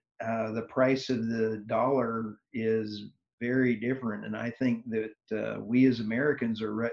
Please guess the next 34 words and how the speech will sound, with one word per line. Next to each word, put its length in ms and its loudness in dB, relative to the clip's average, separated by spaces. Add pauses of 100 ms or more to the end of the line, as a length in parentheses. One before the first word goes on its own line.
(140)
uh, 80 -6
that 220 0 (680)
your 200 4
two 280 2
cycles 640 0
coming 320 4
in 180 6
and 140 2
this 240 -2
next 260 -2
time 520 2
is 420 -4
just 480 -2
right 480 2
on 240 2
the 80 -2
money 600 -4
for 140 -8
what's 300 -8
coming 400 -6
on. 220 -8 (100)
I 100 0
don't 320 -4
know 160 -2
how 200 -2
you, 260 0
your 180 -8
crystal 440 -2
ball 340 -2
worked 480 -4
or 200 -14 (460)
whatever, 480 -4 (100)
but 100 -16
it's 360 -12